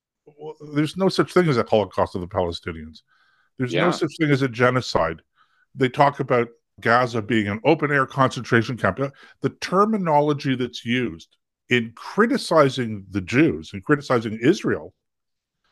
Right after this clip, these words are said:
Speaker 1: and not just with respect to the Palestinians, but when you criticize Israel and you criticize Jews, quite often what you're hearing is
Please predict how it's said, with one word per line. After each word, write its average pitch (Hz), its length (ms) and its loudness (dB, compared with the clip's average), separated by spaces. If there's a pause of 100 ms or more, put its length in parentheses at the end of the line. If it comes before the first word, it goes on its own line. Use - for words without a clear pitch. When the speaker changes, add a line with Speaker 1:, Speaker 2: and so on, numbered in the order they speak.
(160)
Speaker 1:
and 135 120 0
not 180 160 2
just 156 220 -2
with 139 160 0
respect 117 360 2
to 107 80 0
the 98 100 0
Palestinians, 98 840 -2 (500)
but 127 180 0
when 151 200 2
you 196 120 0
criticize 196 840 -2 (300)
Israel 160 520 0 (800)
and 131 140 0
you 131 120 0
criticize 175 760 0
Jews, 135 540 -2 (720)
quite 160 340 2
often 156 560 -2
what 107 160 -6
you're 110 120 0
hearing 110 600 0
is 110 460 0